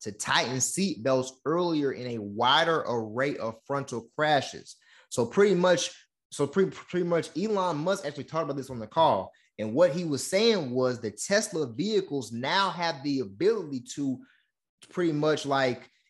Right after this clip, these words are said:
if a crash is coming on, the, the car has the ability to anticipate the crash ahead of time. So it tightens that seatbelt intention so you can be safer as an individual who's driving that vehicle,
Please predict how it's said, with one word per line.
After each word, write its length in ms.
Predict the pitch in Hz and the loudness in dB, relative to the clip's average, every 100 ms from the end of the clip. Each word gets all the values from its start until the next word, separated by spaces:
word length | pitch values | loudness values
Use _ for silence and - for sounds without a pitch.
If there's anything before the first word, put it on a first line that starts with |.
| - | -10
if 140 | 127 | -8
a 60 | 117 | -6
crash 360 | - 170 180 | 2 4 4
is 100 | 151 | 0
coming 380 | - 175 156 135 | -2 0 0 0
on, 480 | 196 175 127 117 - _ _ _ _ 104 | 0 0 0 -4 -12 _ _ _ _ -6
the, 120 | 127 | -4
the 180 | 107 117 | -2 -4
car 460 | 113 - 185 220 185 | -6 2 6 6 4
has 440 | - 165 175 165 | 2 4 4 4
the 160 | 147 147 | 4 2
ability 320 | 123 170 156 - | 2 2 0 0
to 140 | 143 | -4
anticipate 960 | 123 123 - 185 190 175 - 160 165 147 | -4 -8 -2 2 2 0 -6 -6 -6 -6
the 80 | |
crash 540 | 127 - 151 156 147 - | -10 -4 0 2 0 0
ahead 360 | 127 120 160 | -4 -2 -2
of 140 | 165 - | -2 -2
time. 400 | 156 135 110 95 _ _ | -4 -4 -6 -10 _ _
So 220 | - 131 | -6 -2
it 140 | 123 - | -2 2
tightens 360 | 175 165 147 | 4 4 2
that 160 | 143 135 | 0 -2
seatbelt 580 | - 185 160 139 147 123 | -4 -8 -4 2 2 0
intention 680 | 123 117 233 233 233 147 - _ | -6 -2 0 0 -2 -6 -8 _
so 140 | - | -4
you 180 | 117 147 | -2 -2
can 200 | - 143 | -2 -2
be 180 | 123 120 | 0 -2
safer 500 | - 170 170 170 139 | -2 2 2 2 0
as 240 | 107 127 | 0 -4
an 100 | 123 | -4
individual 460 | 127 120 117 127 117 | -6 -2 -2 -2 -2
who's 160 | 120 110 | -4 -4
driving 420 | 120 120 113 113 | 0 2 2 0
that 180 | 117 110 | -2 -2
vehicle, 520 | 165 165 - 104 87 | 0 0 -2 -10 -10